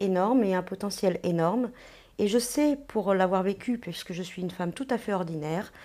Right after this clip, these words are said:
que chaque femme a ça en elle. Et c'est pour ça que je partage largement, afin, par mon expérience, d'inspirer.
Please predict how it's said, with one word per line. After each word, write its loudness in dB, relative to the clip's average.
que -2
chaque -2
femme 2
a 2
ça -4
en 0
elle. 0
Et 4
c'est 0
pour -6
ça -2
que -6
je -4
partage -4
largement, 0
afin, 2
par -4
mon -2
expérience, -6
d'inspirer. -6